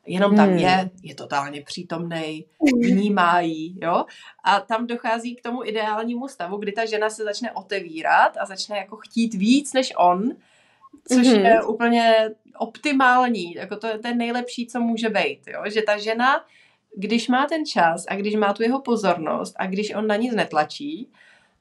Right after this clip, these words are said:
Speaker 1: tak ona se může začít otevírat. A otevírá se nejprve emocionálně, že jo, v tom srdíčku, popovídali jsme si, vnímá mě, má mě rád, jo,
Speaker 2: Hmm.
Speaker 1: jako tam je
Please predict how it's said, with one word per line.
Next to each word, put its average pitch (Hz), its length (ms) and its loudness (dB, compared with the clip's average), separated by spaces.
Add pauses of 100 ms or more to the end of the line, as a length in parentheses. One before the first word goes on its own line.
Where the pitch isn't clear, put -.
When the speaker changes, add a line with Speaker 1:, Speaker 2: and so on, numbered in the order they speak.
(140)
Speaker 1:
tak 202 140 4 (140)
ona 240 480 2
se 220 180 -4
může 220 320 -6
začít 208 300 -8
otevírat. 156 720 -6
A 170 140 0
otevírá 214 500 2
se 208 320 2 (120)
nejprve 208 440 0
emocionálně, 160 880 -2
že 220 80 0
jo, 180 80 0
v - 60 -14
tom 196 160 -6
srdíčku, 185 680 -2
popovídali 180 600 -2
jsme 180 240 -10
si, 170 420 -8
vnímá 180 460 0
mě, 165 300 -4
má 160 200 0
mě 190 240 0
rád, 156 380 2
jo, 160 140 -2
Speaker 2:
Hmm. 226 180 6
Speaker 1:
jako 170 220 2
tam 185 180 -4
je 190 180 -4